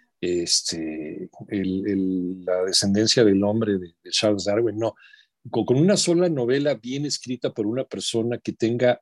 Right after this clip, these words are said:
otra idea de la vida y otra idea del mundo, te destapa de repente algo,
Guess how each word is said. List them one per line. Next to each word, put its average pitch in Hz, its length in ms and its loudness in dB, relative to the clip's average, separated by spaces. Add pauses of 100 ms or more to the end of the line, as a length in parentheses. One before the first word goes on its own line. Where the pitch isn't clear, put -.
(180)
otra 151 360 2
idea 123 420 2
de 120 140 2
la 104 160 -2
vida 113 240 -2
y 107 140 0
otra 110 240 -6
idea 101 240 -2
del 92 280 -6
mundo, 101 340 -14 (520)
te 120 140 4
destapa 135 500 2
de 170 120 2
repente 135 840 0
algo, 147 540 2